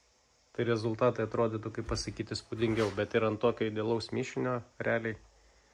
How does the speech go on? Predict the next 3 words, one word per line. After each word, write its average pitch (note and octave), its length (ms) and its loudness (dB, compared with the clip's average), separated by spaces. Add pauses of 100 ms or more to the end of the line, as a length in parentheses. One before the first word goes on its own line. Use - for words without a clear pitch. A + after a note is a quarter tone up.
(1700)
pavyko A#2+ 400 2
šito - 380 0 (1400)
išgaut. G#2 560 0